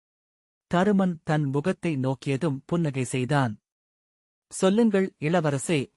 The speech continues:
என்றார் மிருஷை. "ஆடியில் தெரிவது என் இளையோன் பார்த்தன்" என்றான் தருமன் சிரித்துக்கொண்டே. மிருஷை வெடித்துச் சிரித்து, "உங்கள் உள்ளிருந்து அவரை வெளியே எடுத்துவிட்டேன்" என்றார். தருமன்,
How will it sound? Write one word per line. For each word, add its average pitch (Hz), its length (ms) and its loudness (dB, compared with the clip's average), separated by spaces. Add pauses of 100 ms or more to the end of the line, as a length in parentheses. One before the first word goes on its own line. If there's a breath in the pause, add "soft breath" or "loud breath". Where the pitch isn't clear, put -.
என்றார் 143 520 -2
மிருஷை. 135 540 -2 (640)
"ஆடியில் 214 580 4
தெரிவது 151 580 -2
என் 135 240 -2
இளையோன் 170 560 0
பார்த்தன்" 135 640 -2
என்றான் 135 640 -2 (100)
தருமன் 165 360 0
சிரித்துக்கொண்டே. 139 960 0 (880)
மிருஷை 226 480 2
வெடித்துச் 170 400 -2
சிரித்து, 160 560 0 (100)
"உங்கள் 180 400 0
உள்ளிருந்து 156 760 0
அவரை 143 420 0
வெளியே 185 460 0
எடுத்துவிட்டேன்" 139 800 -2 (160)
என்றார். 135 580 0 (920)
தருமன், 175 440 2